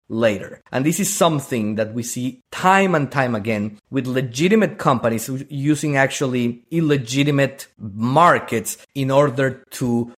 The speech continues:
inform their business decisions. I remember reading that in Estonia, H B O Plus was not available, and, uh, Game of Thrones was a heavily downloaded, uh, downloaded, torrented show, right? So,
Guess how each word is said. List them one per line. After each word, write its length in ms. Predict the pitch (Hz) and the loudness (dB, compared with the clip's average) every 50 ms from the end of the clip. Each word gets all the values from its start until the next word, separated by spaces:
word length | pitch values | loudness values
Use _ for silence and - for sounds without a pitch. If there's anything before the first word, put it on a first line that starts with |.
| _ - | _ -2
inform 720 | 151 143 143 135 - - - 160 156 147 143 139 135 131 | -2 0 0 -2 -4 0 4 6 6 6 6 4 2 0
their 160 | 127 120 110 | 0 0 0
business 600 | 110 110 110 110 127 135 123 117 120 120 110 104 | -2 -4 -6 -2 -2 0 0 0 -2 -4 -4 -4
decisions. 640 | 101 104 98 - - 120 107 - - 82 95 - - | -6 -8 -8 -6 -4 -4 -4 -4 -6 -10 -8 -4 -2
I 40 | |
remember 560 | 123 127 127 131 131 131 131 131 131 127 127 120 | 0 2 2 2 2 2 0 0 2 2 0 0
reading 560 | 113 110 123 131 131 120 107 101 98 101 - - _ - | 2 2 2 2 2 2 0 -2 -6 -8 -12 -16 _ -2
that 420 | 113 110 104 101 98 98 - - | 0 2 2 2 2 0 -4 -8
in 160 | - 113 110 | -6 -4 -4
Estonia, 800 | 104 98 - - - - 131 123 120 120 113 113 110 110 104 - - - | -4 -4 -6 -2 0 2 2 4 2 2 2 0 0 0 -2 -4 -8 -6
H 280 | 107 107 110 - - | -4 -4 -4 -4 -4
B 120 | 120 117 117 | -2 0 2
O 120 | 110 107 | 2 0
Plus 380 | 101 - - 120 117 113 110 110 | 0 -2 0 2 2 4 2 0
was 280 | 110 101 104 98 98 | -2 -2 -2 -2 -2
not 160 | 104 107 104 101 | -4 -4 -2 0
available, 600 | 101 113 170 190 175 135 123 120 120 131 131 - - _ | 2 4 6 6 6 4 4 2 0 0 -2 -6 -12 _
and, 560 | - 113 107 104 104 104 104 104 101 98 98 - - | -4 -2 0 0 0 0 0 0 -2 -4 -6 -6 -4
uh, 100 | 113 107 104 113 | -4 -4 -2 0
Game 220 | 117 127 127 123 | 0 0 2 2
of 140 | 120 117 113 | 2 0 0
Thrones 420 | - - 127 120 120 117 113 107 | 0 0 0 2 2 0 -2 -2
was 300 | 110 110 110 107 101 - | -2 0 0 0 0 -2
a 20 | 104 | -4
heavily 560 | - - - - 139 127 120 123 117 113 110 | -6 -2 0 0 0 2 0 0 0 0 -2
downloaded, 960 | 104 107 104 117 110 110 113 113 110 107 107 107 104 104 104 101 101 95 87 90 - - | -2 -2 -2 0 0 0 0 0 0 0 0 2 2 0 0 -2 -2 -4 -6 -10 -14 -12
uh, 200 | 85 87 90 85 - 98 | -10 -8 -8 -6 -8 -6
downloaded, 880 | 98 104 101 101 101 98 98 98 98 98 98 95 92 92 90 87 - _ | -2 -2 0 0 0 0 0 0 -2 -2 -2 -2 -2 -4 -4 -8 -12 _
torrented 680 | - - 156 151 135 131 117 113 107 - 110 98 85 - _ | 0 2 4 4 4 4 2 0 0 -4 -6 -6 -6 -10 _
show, 360 | - - - - 139 110 98 85 87 | -12 -6 -2 2 2 2 2 0 -2
right? 280 | 95 87 85 95 98 - | -6 -6 -6 -6 -6 -4
So, 280 | - - 113 104 104 | -2 -2 -2 -2 -2